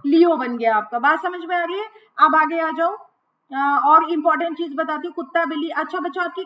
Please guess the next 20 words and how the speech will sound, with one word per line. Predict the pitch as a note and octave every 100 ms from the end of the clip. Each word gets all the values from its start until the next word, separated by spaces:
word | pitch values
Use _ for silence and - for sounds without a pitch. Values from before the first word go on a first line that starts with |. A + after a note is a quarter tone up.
| -
काऊ | D4 D#4
आ | E4
जाएगी, | D#4+ E4+ D#4 G4+ - _ _ _ _ _ _
तो | D#4+
काऊ | D#4+ D4 D#4
का | E4+ F4+
नाम | E4+ E4+
आप | E4+ D#4
लिखिए | D4 E4+
बॉस | C#4+ A3+ C#4 D4 E4 G4 - - -
इंडिकस। | C#4+ C#4 C#4+ C4 G#3 - _ _ _ _ _ -
इंडिया | D4+ F4+ F#4+
की | G4
है | G4 F4
ना | F#4 -
देसी | D4+ D4+ D4+ F4+
गाय, | D4+ A3 - - _ _ D4+
तो | A#3+ G#3+
बॉस | C#4 D#4 F#4+ - - _ _ _ _ _ -
इंडिकस। | E4 E4 D#4 C4 G3+ -